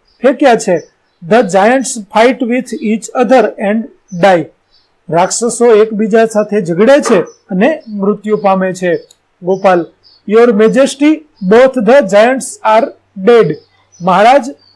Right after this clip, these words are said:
બંને રાક્ષસો મૃત્યુ પામ્યા છે. કિંગ,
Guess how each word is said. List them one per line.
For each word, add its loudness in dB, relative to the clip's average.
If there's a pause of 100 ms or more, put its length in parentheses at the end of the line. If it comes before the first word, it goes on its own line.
(220)
બંને 2
રાક્ષસો -2
મૃત્યુ -2 (260)
પામ્યા 2
છે. -2 (960)
કિંગ, -2